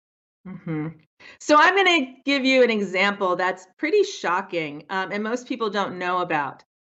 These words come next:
Sweden. We think of Sweden as this model democracy, um, and in many ways it is. But Sweden, like many white majority countries, has been,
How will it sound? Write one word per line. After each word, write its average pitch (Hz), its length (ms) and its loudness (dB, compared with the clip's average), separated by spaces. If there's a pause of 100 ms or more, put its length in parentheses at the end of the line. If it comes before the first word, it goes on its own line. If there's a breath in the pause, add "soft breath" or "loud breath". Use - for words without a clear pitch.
(200)
Sweden. 233 640 -2
We 233 160 -4
think 285 280 -2
of 277 100 0
Sweden 233 680 0
as 190 300 -2
this 190 240 -8
model 196 840 0
democracy, 170 920 -4 (320 loud breath)
um, 202 240 2
and 254 120 4
in 269 160 4
many 277 280 2
ways 220 480 4
it 196 240 -4
is. 165 480 -2 (280)
But 240 140 0
Sweden, 302 540 0
like 254 340 0
many 233 580 2
white 214 360 -4
majority 196 480 -2
countries, 185 760 -4
has 220 540 0
been, 202 580 -2